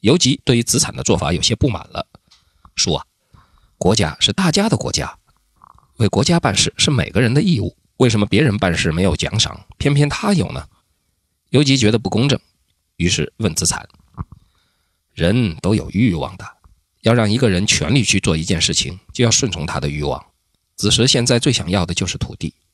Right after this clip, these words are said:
我就给他呀，这样他就能全力去做，把事情做好。地给他有什么关系？不都还是郑国的吗？”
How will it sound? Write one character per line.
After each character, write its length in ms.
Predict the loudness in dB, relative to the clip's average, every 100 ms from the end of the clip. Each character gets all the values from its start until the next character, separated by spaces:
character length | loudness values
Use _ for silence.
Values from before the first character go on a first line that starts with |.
| _
我 100 | -2
就 100 | -2
给 180 | -2 -6
他 160 | -2
呀， 120 | -2 -4 _ _ _ _ _
这 140 | -2 -2
样 180 | -2 -8 _
他 120 | 0
就 100 | 2
能 140 | 2
全 260 | 0 0 0
力 80 | 0
去 180 | 0
做， 240 | -2 -2 -8 _ _ _
把 100 | -2
事 140 | -2
情 140 | 0 0
做 120 | 0
好。 300 | -2 -12 -18 _ _ _ _ _ _ _
地 240 | 0 0 _ _ _ _ _
给 160 | -6 0
他 100 | 2
有 100 | 2
什 140 | -2
么 80 | -2
关 160 | -2
系？ 220 | -2 -8 -14 _ _ _ _ _ -4
不 80 | 2
都 140 | 2
还 160 | 2 0
是 100 | 0
郑 200 | 0 -2
国 160 | -4
的 80 | -8
吗？” 180 | -10